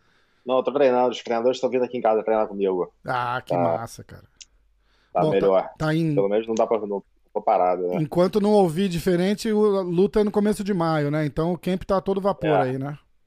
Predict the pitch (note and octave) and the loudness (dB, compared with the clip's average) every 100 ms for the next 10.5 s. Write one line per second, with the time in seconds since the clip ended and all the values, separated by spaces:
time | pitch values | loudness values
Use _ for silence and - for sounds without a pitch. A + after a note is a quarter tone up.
0 | _ _ _ _ _ _ F#2 E2+ - - | _ _ _ _ _ _ -10 -10 -12 -20
1 | _ A#2 C3 B2+ A#2+ A#2+ A2+ A#2+ A#2+ A2 | _ 2 4 4 2 0 2 0 0 -4
2 | G2+ A#2+ A2+ - A#2+ A2+ - A2 G#2+ G2+ | -4 -2 -4 -2 -2 -2 -4 -4 -4 -4
3 | G2 F#2+ - F#2 F2 E2 D#2+ D2+ D2+ - | -2 0 2 2 2 4 4 2 -2 -4
4 | F#2+ - A2 A#2 G#2 F#2 E2 G2 G#2+ - | -6 0 0 2 0 -2 0 0 0 -4
5 | _ _ _ _ _ _ - - - _ | _ _ _ _ _ _ -18 -16 -18 _
6 | _ _ _ _ _ - C3+ A2 C3 C3 | _ _ _ _ _ -10 -2 2 4 4
7 | B2+ D3+ D3 C3+ C#3+ - C3+ - A#2+ C3+ | 2 2 0 0 -2 2 0 2 -2 0
8 | C3 B2 A#2 G#2 F#2 E2+ E2+ - _ _ | 0 -2 -2 -2 -2 -4 -8 -14 _ _
9 | _ - G#2 A#2+ - - A#2+ A2 F#2+ G#2+ | _ -2 0 2 0 0 0 2 -2 -4
10 | G2 G#2 G#2 F2+ E2+ | -4 0 0 0 -2